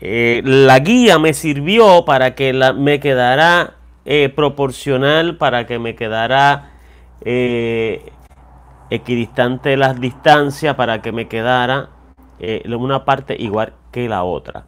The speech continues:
No importa que tú sepas dibujar o no sepas dibujar, esta guía te va a ayudar. ¿Ok? Y a veces decimos, "Ah, que me quedan descuadradas, que si me quedó un lado más alto que el otro".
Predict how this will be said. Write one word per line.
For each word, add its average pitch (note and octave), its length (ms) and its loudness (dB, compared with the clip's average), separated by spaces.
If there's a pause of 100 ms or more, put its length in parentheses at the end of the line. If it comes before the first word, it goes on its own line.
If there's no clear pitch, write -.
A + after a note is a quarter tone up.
(540)
No A#2+ 200 2
importa A3+ 520 4
que A3+ 100 2
tú A3+ 140 -6
sepas E3+ 520 0
dibujar G3 680 6 (500)
o G2 240 -8
no G2+ 180 -2
sepas E3+ 640 0
dibujar, D#3 800 2 (720)
esta B2+ 480 -4
guía C#3+ 340 -2
te G2+ 140 -6
va F#2+ 100 -4
a G2+ 40 -4
ayudar. F#2 680 -6 (1600)
¿Ok? A2 160 -12 (280)
Y A#2 120 -4
a G#2 80 -4
veces B2 280 -4
decimos, D3 480 -2
"Ah, F#3 60 -4
que F3 100 -6
me D3 140 -4
quedan F3+ 320 -2
descuadradas, F3 840 2
que D#3 100 -12
si C3+ 120 -12
me C3 140 -6
quedó C3+ 240 -4
un E3 260 -6
lado E3+ 220 -2
más D#3+ 160 -4
alto E3 320 -4
que D#3 120 -4
el D#3 80 0
otro". E3+ 500 0